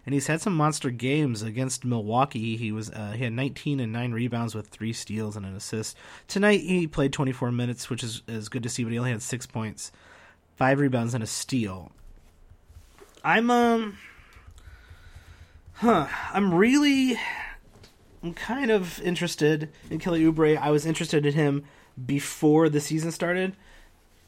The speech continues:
because he did, uh, kind of, he really impressed in the Summer League. And I know we should not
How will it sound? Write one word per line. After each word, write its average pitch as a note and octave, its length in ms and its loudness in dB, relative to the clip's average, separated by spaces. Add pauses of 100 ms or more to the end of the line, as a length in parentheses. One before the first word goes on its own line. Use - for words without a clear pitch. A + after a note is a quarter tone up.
(120)
because D3 640 4
he D#3 260 -4
did, D#3+ 580 2
uh, B2 340 -6
kind F#3 200 -2
of, C#3+ 160 -6
he E3 140 0
really A3+ 240 8
impressed C#3+ 500 2
in C3 440 -6 (440)
the A#2+ 360 -2
Summer D3 400 2
League. A#2+ 540 -6 (400)
And C#3 100 -8
I D3 60 -2
know D3+ 380 2 (440)
we D3 100 -4
should C#3+ 200 -4
not C#3+ 340 -2